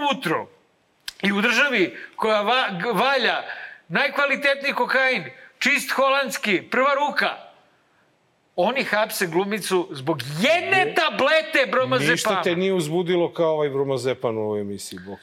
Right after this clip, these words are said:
Speaker 2: te vidi.
Speaker 1: Brate, zato što mi je, u-, zb-, zbog jedne glumice, brate.
Speaker 2: Ja.
Speaker 1: Zato što je tuga, brate. Vidim, tebe boli kurac, a?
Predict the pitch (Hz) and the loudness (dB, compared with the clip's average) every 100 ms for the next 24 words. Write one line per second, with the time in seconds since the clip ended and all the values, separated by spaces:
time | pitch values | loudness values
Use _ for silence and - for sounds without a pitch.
0 | - 98 95 92 - 220 254 247 254 262 | -14 -14 -14 -14 -2 0 0 2 2 0
1 | - 240 220 208 226 196 202 214 185 185 | -2 0 0 0 -2 0 -2 0 -2 -4
2 | 196 190 202 269 294 269 294 277 - 135 | -6 -2 0 2 2 0 -2 -6 -8 -8
3 | 117 113 143 123 - _ _ _ 185 208 | -8 -6 -4 -6 -8 _ _ _ -4 -2
4 | 240 208 254 294 254 180 147 135 - 104 | -2 -2 0 0 0 0 0 -4 -6 -18
5 | - _ _ _ _ 165 247 247 277 277 | -20 _ _ _ _ -4 -2 2 2 4
6 | 277 277 277 285 - - 226 | 2 0 -2 -2 -2 -2 -2